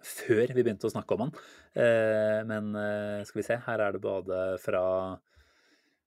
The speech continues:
Fredrik Heierstad på Twitter, som sier at han synes Lokonga får ufortjent mye tyn. Eh,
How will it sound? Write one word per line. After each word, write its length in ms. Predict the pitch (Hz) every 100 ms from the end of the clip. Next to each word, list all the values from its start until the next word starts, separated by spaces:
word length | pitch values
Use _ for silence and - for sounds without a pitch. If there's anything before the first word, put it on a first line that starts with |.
| _
Fredrik 440 | - - 113 110 120
Heierstad 480 | 110 101 - 123 117
på 100 | 120
Twitter, 360 | 110 - 120 120
som 520 | 117 123 117 110 107
sier 180 | 117 101
at 120 | 95
han 400 | 104 101 101 101
synes 300 | 107 101 -
Lokonga 320 | 104 107 95 92
får 160 | 139 -
ufortjent 560 | 117 - - 110 107 -
mye 160 | 104
tyn. 280 | 98 127 156 - - _ 151
Eh, 920 | 127 117 117 113 113 110 110 107